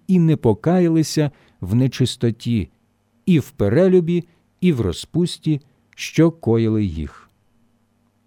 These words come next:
Так написав апостол Павло в другому післанні до Коринтян, дванадцятий розділ,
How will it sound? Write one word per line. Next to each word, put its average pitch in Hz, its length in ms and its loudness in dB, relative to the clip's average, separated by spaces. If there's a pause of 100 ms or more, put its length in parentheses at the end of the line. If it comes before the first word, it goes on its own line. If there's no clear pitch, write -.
(300)
Так 123 280 0 (180)
написав 151 520 -4 (280)
апостол 139 520 -4
Павло 95 500 -6 (540)
в 92 100 -8
другому 123 420 2
післанні 123 480 0
до 98 100 0
Коринтян, 180 600 0 (360)
дванадцятий 107 600 -2
розділ, 156 440 -2